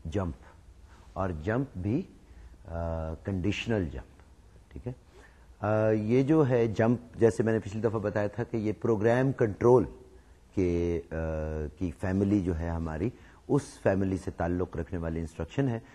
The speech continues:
پروگرام فلو کو کنٹرول کرتی ہے، اور کنڈیشنل ہے، بعض کسی کنڈیشن کے اوپر، کسی شرط کے اوپر،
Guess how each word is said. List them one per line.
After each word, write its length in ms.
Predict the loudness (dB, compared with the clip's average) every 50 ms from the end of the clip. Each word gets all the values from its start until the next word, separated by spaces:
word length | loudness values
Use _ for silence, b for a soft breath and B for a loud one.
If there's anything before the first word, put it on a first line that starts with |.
| B B 0
پروگرام 360 | 2 2 4 4 4 2 2 -2 -6 -6 2
فلو 240 | 4 6 6 6
کو 140 | 6 4 0
کنٹرول 380 | 0 0 -2 -4 -4 -4 -6 -6
کرتی 360 | -6 -10 -12 -10 -8 -6 -4
ہے، 120 | -4 -4 -6 B B B B B B B B
اور 420 | -6 -4 -2 -2 -2 -2 -2 -2 -2 -2 0 0 0 0 -2 -2 0
کنڈیشنل 720 | 0 0 0 2 2 2 2 2 0 -2 0 2 2 2
ہے، 200 | 2 2 2 0 -2 -6 b b b b _ -6 -2
بعض 260 | 2 4 4 4 4 2 -2 -6
کسی 240 | -6 -6 -4 -4 -4
کنڈیشن 520 | 0 2 2 2 2 2 0 0 0 -2
کے 120 | 0 0 -2
اوپر، 200 | -4 -2 -4 -6 -6 -4
کسی 300 | -6 -6 -2 -2 -2 -2 -2
شرط 460 | -4 -6 2 4 4 4 4 0 -4
کے 120 | 0 2 4
اوپر، 300 | 4 4 2 2 2